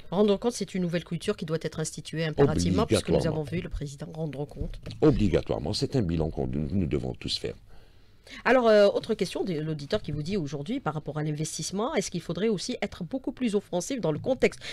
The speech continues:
Speaker 1: géopolitique actuel, puisque le président mise sur une Algérie émergente avec l'exploitation de toutes ses potentialités et il la projette aussi à horizon deux mille trente, deux mille quarante et voire même deux mille cinquante. Même deux mille cinquante, c'est demain, hein.
Speaker 2: Exactement.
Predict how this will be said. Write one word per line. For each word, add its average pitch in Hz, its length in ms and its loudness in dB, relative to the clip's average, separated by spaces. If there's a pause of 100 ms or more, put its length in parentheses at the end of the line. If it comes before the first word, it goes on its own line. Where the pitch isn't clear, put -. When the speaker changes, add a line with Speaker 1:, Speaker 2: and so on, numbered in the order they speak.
(140)
Speaker 1:
géopolitique 185 720 0
actuel, 190 320 -2
puisque - 220 -6
le 151 80 -4
président 165 360 -2
mise 160 500 2
sur 156 220 -2
une 156 140 -2
Algérie 160 500 -6
émergente 160 540 -6
avec 156 220 -8
l'exploitation 160 720 -6 (260)
de 170 80 -4
toutes 381 320 -2
ses 208 140 2
potentialités 165 840 -4
et 220 200 4
il 165 100 -4
la 165 80 0
projette 185 420 -4
aussi 160 180 -4
à 175 80 2
horizon 156 320 -4
deux 143 120 -6
mille 143 120 -12
trente, 196 220 -6
deux 160 80 -8
mille 143 120 -8
quarante 180 280 -6
et 190 60 -2
voire 190 240 0
même 214 220 0
deux 220 100 -4
mille 262 120 -4
cinquante. 160 380 -2 (320)
Même 311 140 -2
deux 226 60 2
mille 185 100 0
cinquante, 175 400 -6
c'est 160 80 -12
demain, 208 340 -8
hein. 262 60 -12 (100)
Speaker 2:
Exactement. 64 580 -2